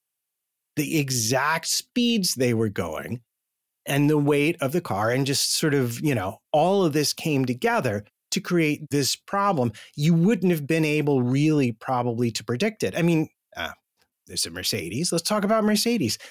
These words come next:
Think about how wrong Mercedes was with their whole car based on their simulations when they showed up at the start of this regulation set.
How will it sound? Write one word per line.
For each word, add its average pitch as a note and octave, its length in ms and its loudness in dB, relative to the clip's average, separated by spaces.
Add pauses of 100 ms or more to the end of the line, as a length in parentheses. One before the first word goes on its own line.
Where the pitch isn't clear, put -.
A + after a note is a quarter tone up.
(100)
Think G#3+ 180 2
about F#3 240 0
how F3 180 2
wrong E3 240 2
Mercedes D#3 560 2
was A2+ 260 0
with C3 220 -2
their B2+ 160 2
whole A#2+ 300 -4
car G#3+ 340 0
based B2+ 320 -2
on A2+ 100 -2
their A#2 120 0
simulations A#2 840 -2
when A#2+ 80 0
they A2+ 100 0
showed G#2+ 300 0
up G2+ 120 -6
at - 100 -12
the B2+ 80 -2
start F#3+ 360 0
of C#3 60 0
this C3 200 0
regulation C3 680 0
set. - 240 -4